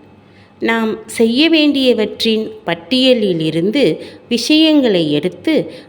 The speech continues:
நம்மிடம் எதை எதிர்பார்க்கப்படுகின்றதோ அதை செய்து கொண்டு இருப்பதுதான் செய்வது ஆகும். இதையெல்லாம் செய்யும்போது நமது இருத்தல், அதாவது மனோநிலை எப்படி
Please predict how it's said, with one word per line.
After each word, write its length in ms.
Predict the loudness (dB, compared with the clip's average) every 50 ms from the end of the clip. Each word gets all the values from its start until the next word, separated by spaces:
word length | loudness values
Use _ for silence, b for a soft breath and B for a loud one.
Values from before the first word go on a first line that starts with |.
| B -2 0
நம்மிடம் 500 | 2 2 4 4 4 4 2 2 0 -2 -4 -2 0 0 2
எதை 180 | 2 2 2 2 2 2 2
எதிர்பார்க்கப்படுகின்றதோ 1400 | 2 0 -2 -2 -2 -2 -2 -2 -2 -2 -2 -2 -2 -2 -2 -2 0 0 0 0 0 0 -2 -4 -4 -2 0 0 -2 -2 -4 B B B B B -6 -6 -2
அதை 180 | 0 2 2 2 2 2
செய்து 300 | 0 0 0 0 0 -4 -4 -4
கொண்டு 260 | -2 -2 -2 -2 -2 0 0
இருப்பதுதான் 720 | 0 0 -2 -4 -6 -4 -4 -4 -4 -4 -4 -4 -4 -6 -6 -8 -12 -4 -2
செய்வது 480 | 0 0 0 0 0 0 0 0 -2 -2 -4 -4
ஆகும். 320 | -6 -8 -10 -12 -16 -16 -16 -18 b b b b b b b b b b b b b _ -20 -20 _ -14 -6
இதையெல்லாம் 640 | -2 0 2 2 2 2 2 2 2 2 2 2 2 0 0
செய்யும்போது 680 | 0 2 4 4 4 4 2 2 0 0 0 2 2 2 2 0 -2 -6 -6 -2 0 2
நமது 280 | 4 4 4 2 2 0 2 2
இருத்தல், 420 | 0 0 -2 -2 -4 -4 -4 -4 -8 B B B B B B -4 -4 -2
அதாவது 420 | 0 0 0 0 0 2 2 2 2 4 4
மனோநிலை 640 | 4 4 4 4 2 4 4 2 2 2 0 -2 -4 B B B B B B _ -2 -2 -2
எப்படி 300 | 0 0 0 2 4